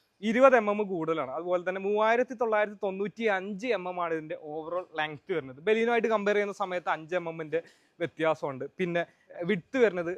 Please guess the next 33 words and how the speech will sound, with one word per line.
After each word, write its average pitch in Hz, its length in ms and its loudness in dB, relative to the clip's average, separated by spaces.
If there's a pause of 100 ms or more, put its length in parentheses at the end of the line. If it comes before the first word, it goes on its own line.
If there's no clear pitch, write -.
(240)
ആയിരത്തി 190 440 2
എഴുന്നൂറ്റി 202 460 2
അറുപത്തി 185 420 2
അഞ്ച് 180 260 2
എം 185 140 2
എം 160 120 -4
ആണ് 156 120 -6
വിഡ്ത് 147 340 -10
വരുന്നത്. 131 400 -4
ആയിരത്തി 185 420 -2
അഞ്ഞൂറ്റി 196 440 -2
അമ്പത് 190 500 2
എം 170 100 -6
എം 180 120 -8 (140)
ഹൈറ്റും 151 440 -2
വണ്ടി 143 240 -6
വരുന്നുണ്ട് 127 420 -10
ട്ടോ. 123 80 -6 (400)
പിന്നെ 208 160 0
ഡോറിലേക്ക് 262 440 8
വരുന്ന 254 180 4
സമയത്ത് 220 460 -2
especially 185 400 -6
ആ 180 80 2
ഒരു 180 100 -4
Baleno 165 340 -4
ആയിട്ട് 165 240 -4 (340)
അത്യാവശ്യം, 180 580 0
ഏഹ്, 170 200 -2
ഒരു, 170 400 0
ആ 165 100 2
ഒരു 180 140 2
ബന്ധം 170 480 2